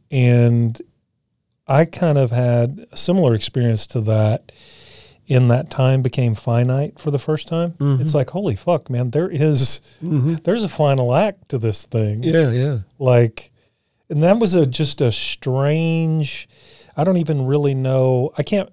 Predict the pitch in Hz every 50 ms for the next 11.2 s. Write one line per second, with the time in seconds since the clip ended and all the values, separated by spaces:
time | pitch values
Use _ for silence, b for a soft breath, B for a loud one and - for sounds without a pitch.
0 | - 156 139 131 - - 185 - - 165 139 135 131 127 143 147 131 135 131 -
1 | - - 127 120 139 170 170 165 180 175 175 180 180 180 185 185 - _ _ _
2 | _ - 135 151 139 135 131 131 135 120 117 147 147 135 - - - 139 127 123
3 | 113 113 120 127 139 156 170 185 185 175 - - - - 143 170 165 - - 175
4 | 170 165 143 120 110 - 180 175 175 165 202 180 - - 226 233 226 - 220 202
5 | 185 156 139 120 - - - - 190 190 180 160 135 120 110 - _ _ - _
6 | - 143 135 127 127 123 123 123 123 123 117 120 - _ B B B B B B
7 | B B B B B B - - 139 127 135 131 165 _ _ _ _ _ _ _
8 | _ _ _ _ _ _ - 180 175 165 151 170 160 156 151 147 143 147 - -
9 | - 143 147 151 160 170 175 175 151 143 131 147 - - 147 151 165 175 - -
10 | 165 156 156 156 - _ - - - - 143 156 170 - - 196 190 190 185 -
11 | - - - -